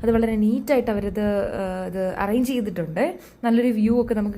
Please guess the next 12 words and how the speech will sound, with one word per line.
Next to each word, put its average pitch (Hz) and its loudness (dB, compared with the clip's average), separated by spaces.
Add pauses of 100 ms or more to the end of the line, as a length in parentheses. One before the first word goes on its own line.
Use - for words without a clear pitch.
കിട്ടുന്നത് 220 0
പോലെ 247 2
തന്നെ 190 -4
നമുക്കത് 185 -6 (360)
അവര് 202 -2
സെറ്റ് 220 0
ചെയ്ത് 240 2
വെച്ചിട്ടുണ്ട്. 165 -4 (680)
ആ, 196 -2
അപ്പൊ - 0
ഇതാണ് 226 2
നമ്മുടെ, 208 0